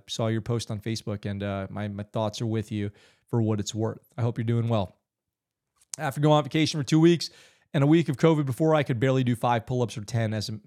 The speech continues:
max when I could usually do twenty-five. Twenty-five pull-ups. It's pretty good. It's pretty good. I don't know if I could do twenty-five right now. Maybe. Maybe. May-, definitely when I was twenty-five years old, I could do twenty-five pull-ups, but, uh, now it's a,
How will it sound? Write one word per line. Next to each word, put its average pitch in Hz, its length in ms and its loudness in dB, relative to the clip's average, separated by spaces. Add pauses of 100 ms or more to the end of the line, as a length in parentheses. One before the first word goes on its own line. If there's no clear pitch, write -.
(100)
max 107 400 -8
when 110 200 -10
I 104 80 -8
could 110 120 -10
usually 107 320 -8
do 110 120 -12
twenty-five. 110 560 -12 (420)
Twenty-five 131 920 2
pull-ups. 123 640 -4 (720)
It's - 100 -20
pretty 131 200 -8
good. 110 200 -10 (460)
It's - 80 -20
pretty 113 220 -8
good. 104 100 -4
I 104 80 0
don't 127 80 2
know 131 80 2
if 123 60 0
I 127 100 2
could 113 100 -4
do 113 80 0
twenty-five 107 480 -2
right 104 160 -2
now. 101 100 -4
Maybe. 127 720 4 (540)
Maybe. 120 720 2
May-, 139 220 0
definitely 170 380 4
when 185 100 4
I 170 60 6
was 156 120 4
twenty-five 160 480 4
years 123 180 2
old, 143 380 4 (420)
I 117 100 0
could 113 100 -4
do 113 100 2
twenty-five 104 480 -4
pull-ups, 101 360 -6
but, 107 200 -8
uh, 101 280 -10 (300)
now 110 260 -14
it's - 120 -16
a, 135 220 -18